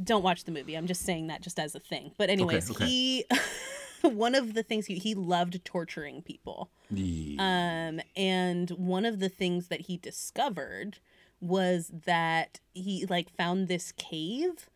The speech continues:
Speaker 1: where
Speaker 2: Right.
Speaker 1: he would take people who he was killing for the mob,
Speaker 2: Yeah.
Speaker 1: and then he would cover them in, like, honey or something like that, like, something really,
Speaker 2: No.
Speaker 1: like, you know, that would attract things.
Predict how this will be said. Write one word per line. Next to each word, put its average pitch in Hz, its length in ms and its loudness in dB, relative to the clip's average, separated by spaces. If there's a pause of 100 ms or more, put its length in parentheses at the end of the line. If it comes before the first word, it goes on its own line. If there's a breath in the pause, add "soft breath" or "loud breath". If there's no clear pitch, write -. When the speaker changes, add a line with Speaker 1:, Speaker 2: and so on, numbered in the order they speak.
(300 soft breath)
Speaker 1:
where 196 160 2
Speaker 2:
Right. 190 80 0
Speaker 1:
he 214 200 -4
would 180 440 0 (160)
take - 680 0 (800)
people 180 600 0
who 180 180 -2
he 175 280 -6
was 165 460 -2
killing 165 480 -2
for 180 180 -2
the 151 80 -6
mob, 160 580 0 (320 soft breath)
Speaker 2:
Yeah. 113 240 2
Speaker 1:
and 185 360 2
then 190 180 2
he 196 100 0
would 185 160 4
cover 202 320 0
them 190 200 2
in, 170 120 0
like, 139 160 -6
honey 147 460 -6
or - 80 -16
something - 340 -14
like - 180 -14
that, 117 120 -8
like, 175 120 -12
something 180 440 -2
really, 113 120 10
Speaker 2:
No. 113 240 8
Speaker 1:
like, 82 460 -6
you 160 120 -4
know, 143 140 -6
that 147 120 -6
would 160 100 -8
attract 156 260 -6
things. 135 180 -10